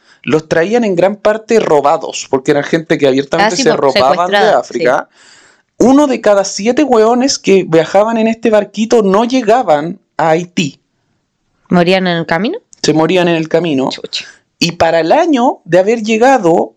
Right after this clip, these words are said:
Speaker 1: la mitad ya estaba muerto por alguna enfermedad weona
Speaker 2: Ah,
Speaker 1: de la isla.
Speaker 2: mira, joya.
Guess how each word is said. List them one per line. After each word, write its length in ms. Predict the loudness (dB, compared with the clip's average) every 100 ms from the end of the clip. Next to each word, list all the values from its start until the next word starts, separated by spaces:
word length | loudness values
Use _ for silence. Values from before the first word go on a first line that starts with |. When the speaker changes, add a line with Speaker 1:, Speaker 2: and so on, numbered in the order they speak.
| -2
Speaker 1:
la 180 | 0
mitad 320 | 0 0 0 0
ya 140 | 0
estaba 320 | -2 0 0
muerto 380 | 2 0 0 0
por 140 | 2
alguna 300 | 0 2 0
enfermedad 600 | -2 -2 0 2 2 2 2
weona 480 | 2 2 2 0
Speaker 2:
Ah, 40 | 0
Speaker 1:
de 100 | 0
la 160 | 0 0
isla. 80 |
Speaker 2:
mira, 240 | -4 -6 -8
joya. 380 | -8 -8 -8